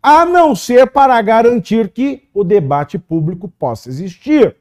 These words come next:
Essa instituição, ela não pode, não deve.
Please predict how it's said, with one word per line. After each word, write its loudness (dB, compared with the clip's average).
Essa 0
instituição, 0
ela 0
não -2
pode, 2
não -4
deve. 0